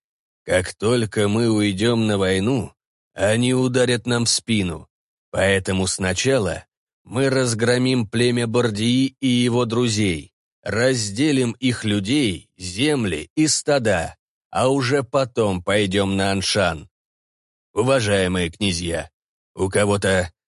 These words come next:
есть возражения?" "Возражений нет", — взял слово князь Бахрам.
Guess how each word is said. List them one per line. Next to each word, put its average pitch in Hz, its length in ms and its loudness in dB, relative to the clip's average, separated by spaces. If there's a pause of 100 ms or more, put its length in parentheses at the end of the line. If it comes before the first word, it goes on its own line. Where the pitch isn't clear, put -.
(140)
есть 135 460 0
возражения?" 104 920 0 (920)
"Возражений 185 840 0
нет", — 220 460 -2 (400)
взял 104 380 0
слово 107 400 0
князь 104 300 0
Бахрам. 98 640 -2